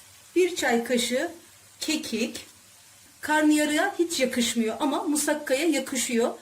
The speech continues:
Şöyle bir çay kaşığı kadar nane. Yine bunu da kendim sevdiğim için ekliyorum. Bir çay kaşığı da reyhan. Sizler de tamamen damak zevkinize göre baharatlarınızı ayarlayabilirsiniz.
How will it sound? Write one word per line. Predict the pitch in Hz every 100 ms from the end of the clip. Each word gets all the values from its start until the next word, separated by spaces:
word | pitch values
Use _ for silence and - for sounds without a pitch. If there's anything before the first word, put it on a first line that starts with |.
| - -
Şöyle | 440 330 330
bir | 349
çay | - 269 247
kaşığı | 262 247 254
kadar | 254 240 269 262
nane. | 269 247 202 202 339 - - _ -
Yine | 359 311
bunu | 320 247
da | 415
kendim | 415 339 294 285
sevdiğim | - 277 254 262
için | 233 240
ekliyorum. | 208 - 220 214 359 330
Bir | 330
çay | - 214 202
kaşığı | 214 220 214
da | 311
reyhan. | 285 254 196 190 302 - - _ _ -
Sizler | 381 339 320 247
de | 339 339
tamamen | 320 277 240 302 311
damak | 302 320 320
zevkinize | 262 233 240 220 208
göre | 226 294 311 -
baharatlarınızı | 294 277 240 233 220 214 220 440
ayarlayabilirsiniz. | 311 269 240 233 208 190 180 - 156 160 -